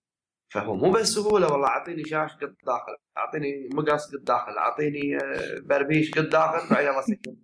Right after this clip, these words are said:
بعد والله سوي أشعة، والله ها لقينا كلينكس داخل، والله لقينا، آه، بريد داخل، والله لا مو كذي يعني. بعدين ال-، الريل لما نحن نيجي نقص الريل، وهذه ال-، يعني الله يكافيك ويكافي ال-، جميع المستمعين.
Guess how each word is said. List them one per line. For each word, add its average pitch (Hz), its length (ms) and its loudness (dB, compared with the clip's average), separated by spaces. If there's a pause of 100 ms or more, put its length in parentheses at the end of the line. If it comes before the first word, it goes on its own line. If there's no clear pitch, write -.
(280)
بعد 135 140 4
والله 147 160 4
سوي 151 220 -4
أشعة، 156 400 0
والله 143 280 2
ها 151 100 -4
لقينا 143 280 -8
كلينكس 147 380 -14
داخل، 131 300 0
والله 135 460 -6
لقينا، 147 500 -4 (480)
آه، - 580 -6
بريد 160 300 4 (140)
داخل، 123 280 -2
والله 131 300 0
لا - 220 0
مو 101 80 -6
كذي - 300 -10
يعني. - 280 -18 (1700)
بعدين 196 520 4
ال-، - 520 -4 (220)
الريل 175 260 2
لما 139 180 0
نحن 139 180 -4
نيجي 143 300 -2
نقص 139 240 -4
الريل، 117 440 -4 (140)
وهذه 127 300 -4
ال-، - 440 -10 (260)
يعني 90 320 -12
الله 110 240 -4
يكافيك 117 460 0
ويكافي 107 440 -4
ال-، - 440 -10 (300)
جميع 110 240 4
المستمعين. 107 600 2